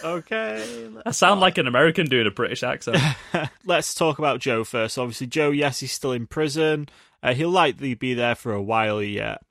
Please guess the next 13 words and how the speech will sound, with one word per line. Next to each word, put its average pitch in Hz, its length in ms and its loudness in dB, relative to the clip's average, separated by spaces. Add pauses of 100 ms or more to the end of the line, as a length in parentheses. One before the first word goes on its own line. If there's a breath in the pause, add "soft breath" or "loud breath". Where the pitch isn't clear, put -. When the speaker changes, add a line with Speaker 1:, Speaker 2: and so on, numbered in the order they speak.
Speaker 1:
He 120 120 -6
was 117 140 -6
sentenced 127 460 -4
Speaker 2:
Mm-hmm. 151 40 -2
Speaker 1:
to - 200 -16
twenty-two 139 440 -4
years 104 960 -4
for 101 520 -4 (240)
the 101 260 -8
attempted 101 580 -10 (120)
murder 101 400 -6
for 101 120 -10
hire 101 520 -4